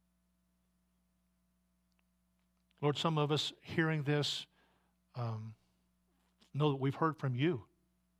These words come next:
And we want to be like these people who say, "I've heard it, I will be obedient, I will, I will joyfully follow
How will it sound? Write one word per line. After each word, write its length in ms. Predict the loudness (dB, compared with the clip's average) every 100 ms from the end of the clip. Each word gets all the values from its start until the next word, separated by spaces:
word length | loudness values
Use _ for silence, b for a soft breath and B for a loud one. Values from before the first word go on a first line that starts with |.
| _ _ _ _ _ _ _ _ -8
And 100 | -4
we 100 | 0
want 140 | 0 2
to 40 |
be 120 | 4
like 180 | 4 4
these 160 | 0 0
people 300 | 0 -2 -2
who 160 | -2
say, 400 | -2 -2 -2 -2 -6 _ _ -14
"I've 140 | -4
heard 180 | 0 2
it, 140 | 0 -4 -10
I 100 | -6
will 200 | -2 -2
be 180 | 0 0
obedient, 540 | 0 0 0 0 -2 -4
I 80 | -4
will, 240 | -4 -4 B B B B B _ -8
I 60 |
will 100 | -6
joyfully 680 | -6 -4 0 0 -2 -10 -12 -18 _ _ _ _ _ _ _ _ _ _ _ _ _ _ _ _ -6
follow 320 | -4 -2